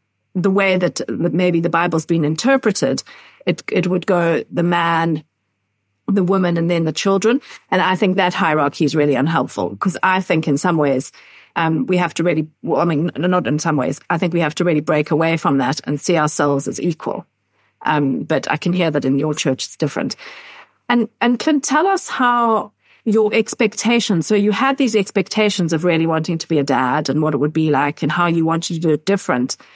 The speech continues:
to how your dad parented you. How, what do you notice now about your expectations? Like, how did the actual experience of parenting differ from your fantasy of how it would be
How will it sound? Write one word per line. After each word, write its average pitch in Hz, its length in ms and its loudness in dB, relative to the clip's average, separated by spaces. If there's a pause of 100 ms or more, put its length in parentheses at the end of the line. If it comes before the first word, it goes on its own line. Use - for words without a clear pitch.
(320)
to 175 160 0
how 160 300 0
your 180 320 0
dad 131 240 0
parented 156 460 -2
you. 160 240 0 (600)
How, 311 720 -2 (360)
what 226 360 0
do 269 100 2
you 254 140 2
notice 214 480 0
now 220 320 2
about 190 280 0
your 196 100 2
expectations? 180 800 0
Like, 180 160 -2
how 214 300 0
did 208 180 0
the - 100 -8 (120)
actual 202 360 0
experience 185 540 0
of 170 100 -4
parenting 185 760 0 (600)
differ - 600 0
from 175 340 0
your 180 120 4
fantasy 226 520 0
of 151 80 2
how 175 160 2
it 160 100 -4
would 151 140 -2
be 110 260 0